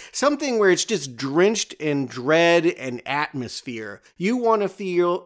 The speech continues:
like this is a ghost story, not where the ghosts are gonna, like, rip your flesh off,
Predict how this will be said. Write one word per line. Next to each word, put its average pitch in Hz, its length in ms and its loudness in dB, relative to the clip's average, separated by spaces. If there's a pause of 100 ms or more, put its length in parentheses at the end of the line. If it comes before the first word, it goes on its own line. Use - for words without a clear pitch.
(100)
like 160 280 0
this 175 180 0
is 151 140 0
a 147 100 4
ghost 170 500 2
story, 131 580 -4 (200)
not 233 240 0
where 196 140 4
the 156 80 2
ghosts 156 340 4
are 143 60 -2
gonna, 139 160 0
like, 120 180 -2
rip 143 260 0
your 127 120 -2
flesh 190 400 0
off, 113 320 -2